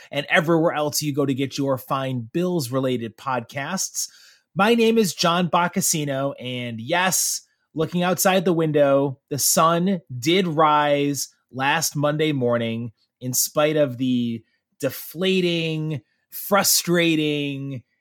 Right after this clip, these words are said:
uh, irritating feeling that a lot of Bills fans had, uh, as my colleague Jamie D'Amico joins us here on the podcast following Buffalo's season-ending loss to the Kansas City Chiefs,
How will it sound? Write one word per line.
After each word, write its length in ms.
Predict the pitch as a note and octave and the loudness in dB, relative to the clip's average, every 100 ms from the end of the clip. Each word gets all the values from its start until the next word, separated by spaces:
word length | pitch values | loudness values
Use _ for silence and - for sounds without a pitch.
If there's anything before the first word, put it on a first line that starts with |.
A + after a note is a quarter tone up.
| _ | _
uh, 220 | G2 G2 F#2 _ | -12 -10 -10 _
irritating 800 | G3+ G#3 G3 - F3 D#3+ D3+ D3 | 4 6 4 2 0 0 0 -4
feeling 500 | - D#3 D#3 D3+ C#3+ | -8 -2 2 2 2
that 120 | C3+ | 0
a 40 | C3+ | 0
lot 200 | C3+ C3 | 0 -2
of 120 | A2+ | -2
Bills 380 | C3 C3 A#2+ - | -4 -4 -6 -8
fans 320 | B2+ A#2 - | -8 -8 -10
had, 580 | C#3+ B2+ A#2 G#2 G#2 A2 _ _ - | -10 -6 -4 -6 -8 -16 _ _ -8
uh, 160 | A2+ G#2 | -6 -2
as 160 | B2+ C3 | -2 2
my 140 | C3+ | 0
colleague 440 | - C#3+ C3+ B2+ | 2 2 2 0
Jamie 260 | A#2+ C#3+ C3 | -2 -2 -2
D'Amico 440 | A#2+ C3 B2+ A#2+ | -2 -4 -2 -4
joins 380 | A2+ B2+ A#2 A#2 | -2 -4 -4 -4
us 140 | A2+ - | -6 -6
here 180 | C3+ | -6
on 160 | A#2 A2 | -6 -6
the 80 | A2 | -8
podcast 720 | - A#2+ A2+ C3 A2+ - - | -6 -6 -6 -6 -6 -6 -2
following 460 | C#3+ C3+ C3 B2 | 0 0 0 -4
Buffalo's 720 | A#2 C3+ - B2+ B2 A#2 A#2 - _ _ _ _ - | 0 -2 0 0 2 2 0 -6 _ _ _ _ -4
season-ending 920 | - - A3+ F#3 G3 - D#3+ D#3 D3 | 0 4 4 6 4 2 -2 0 0
loss 560 | C#3+ C#3 C#3+ C#3+ C#3 - | 2 2 4 2 -2 -8
to 140 | C3+ | -8
the 100 | A#2 | -10
Kansas 380 | - D3 D3 C3 | -10 -8 -8 -8
City 200 | C#3+ C3+ | -6 -6
Chiefs, 480 | - C3+ B2 - | -4 -2 -4 -6